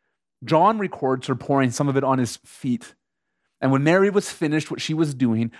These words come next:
her alabaster flask of ointment was empty. That was the astonishing part of the scene. She used it all.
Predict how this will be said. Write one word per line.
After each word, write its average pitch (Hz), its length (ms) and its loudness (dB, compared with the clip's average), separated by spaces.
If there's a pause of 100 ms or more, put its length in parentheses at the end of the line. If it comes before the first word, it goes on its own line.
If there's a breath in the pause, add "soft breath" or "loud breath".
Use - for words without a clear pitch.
(120 loud breath)
her 160 220 2
alabaster 143 680 2
flask 120 560 0
of 123 160 -8 (100)
ointment 117 480 -2
was 104 240 -6 (100)
empty. 104 500 -8 (460)
That 165 360 2
was 170 240 0
the 165 120 -2
astonishing 151 840 0 (120)
part 143 280 2
of 131 100 -4
the 123 80 -2
scene. 123 520 -4 (320)
She - 220 -2
used 143 320 2
it 127 100 2
all. 123 440 2